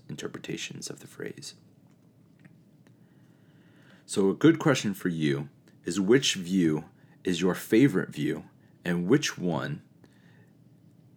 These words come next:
is the one you kinda don't like, but you know that there's something good in it? And if you so, feel so inclined, <laughs> feel free to share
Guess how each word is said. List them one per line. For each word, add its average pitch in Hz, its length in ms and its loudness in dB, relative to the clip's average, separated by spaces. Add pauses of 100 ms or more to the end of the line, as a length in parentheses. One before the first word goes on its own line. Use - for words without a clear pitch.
(520)
is - 240 -8
the 101 100 -2
one 113 360 -2
you 95 200 -4
kinda 123 480 -4
don't 104 540 -4
like, 131 400 0 (640)
but - 120 0
you 95 200 2
know 90 300 2
that 80 160 0
there's 78 160 -2
something 71 400 -6
good 67 240 -6
in - 160 -10
it? - 100 -12 (2500)
And 87 100 -4
if - 100 -6
you 85 140 -2
so, 107 260 4
feel 110 240 4
so 92 160 2
inclined, 76 640 -2 (640)
<laughs> - 640 -20
feel - 220 4
free 107 240 4
to 80 120 2
share 80 600 2